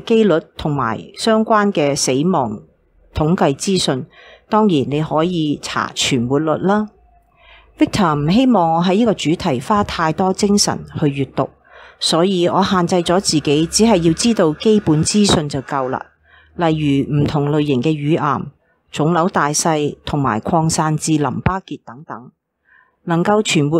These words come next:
五年嘅比率。我樂意知道客觀嘅事實，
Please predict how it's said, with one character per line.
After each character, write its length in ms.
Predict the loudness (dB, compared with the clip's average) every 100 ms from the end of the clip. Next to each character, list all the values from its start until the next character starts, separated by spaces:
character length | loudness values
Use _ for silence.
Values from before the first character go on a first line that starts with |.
| 0
五 60 | 0 2
年 180 | 2 0
嘅 100 | -2
比 180 | 0 0
率。 120 | 0 -2 -4 _ _ _ _ _ _ _ _
我 140 | -2 2
樂 140 | 2
意 160 | 2 -2
知 180 | 0 0
道 140 | 2 2
客 160 | 0 -6 0
觀 220 | 2 4
嘅 80 | 2
事 200 | 0 -2
實， 220 | -4